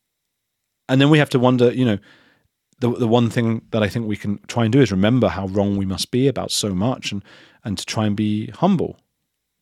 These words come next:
But then how boring is that? Right? How boring is that to just sit there and always go, "Well, I don't know." You know, maybe we need slightly <laughs> psychopathic people on the left and right who are too given to their emotions, who are not nuanced.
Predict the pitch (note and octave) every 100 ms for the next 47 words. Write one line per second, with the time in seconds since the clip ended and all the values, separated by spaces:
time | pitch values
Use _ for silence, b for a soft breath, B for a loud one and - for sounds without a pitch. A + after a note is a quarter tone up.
0 | _ _ - A#2+ A#2+ C#3 A#2+ C#3 C#3+ C3+
1 | C3 B2 F3+ - _ _ _ _ _ _
2 | _ _ - G2+ D3+ C#3+ B2+ B2 C#3+ C3
3 | B2+ D3+ - A2 G#2 C3 A2 A2 A2+ A2+
4 | G#2 G#2+ A#2+ D3 D3+ C#3+ C#3 B2 D3 D3
5 | D3 C#3 B B B A2 A2+ C#3+ C3+ C#3+
6 | C3 C3 B2+ D3 G3 B2+ F#2+ - _ _
7 | _ - - - C#3 D3+ C#3 - C#3+ C#3+
8 | - D#3 D3+ D3 - C#3 - F#2+ - b
9 | b b b _ _ _ _ _ - B2+
10 | A#2+ B2 - A#2 G2 F#2 F2+ G#2 - -
11 | D#3+ A#2+ - C#3 B2 F#2+ F2+ G#2 G2+ G2
12 | F#2+ b b b G#2+ G#2 G2 F#2 A2 A2
13 | - G2 G#2+ C#3 - G#2 F2+ D#2+ G#2 -
14 | -